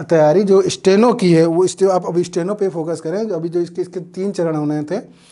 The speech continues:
पहला चरण हो गया है, एक चरण आपका जो स्टेनो का, तीसरा जो चरण है वो कंप्यूटर का प्रैक्टिकल का जो एग्जाम है उसका कोई डेट वगैरह अभी नहीं आई है,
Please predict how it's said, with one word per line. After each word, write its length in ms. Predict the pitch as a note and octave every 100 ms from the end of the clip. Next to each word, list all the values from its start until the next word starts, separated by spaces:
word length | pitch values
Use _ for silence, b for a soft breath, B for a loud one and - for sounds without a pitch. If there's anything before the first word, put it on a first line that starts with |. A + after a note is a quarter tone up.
| b -
पहला 180 | D#3 E3
चरण 200 | E3+ E3
हो 160 | D#3+
गया 220 | E3+ F3+ F3+
है, 140 | G3
एक 120 | D#3+
चरण 220 | D3+ D#3
आपका 240 | D3+ D3 D#3
जो 180 | D#3+ D3+
स्टेनो 380 | D#3 C#3+ E3+
का, 160 | F3+ F#3+
तीसरा 380 | F#3 D3 C#3+ E3
जो 120 | D#3+
चरण 280 | D#3 C3+ D3
है 140 | A#3 B B B E3
वो 80 |
कंप्यूटर 500 | E3 D#3+ D#3 D#3+ E3+
का 100 | F3+
प्रैक्टिकल 600 | - F3 D#3+ - F#3+ A#3
का 120 | G#3 F#3
जो 120 | F3+
एग्जाम 380 | D#3+ D#3 D#3 G3
है 60 |
उसका 240 | G3+ - F3
कोई 160 | F3
डेट 220 | D#3+ D#3+
वगैरह 200 | D#3 D#3+
अभी 160 | D#3+ D#3
नहीं 200 | D#3 D#3
आई 120 | D3
है, 120 | F3+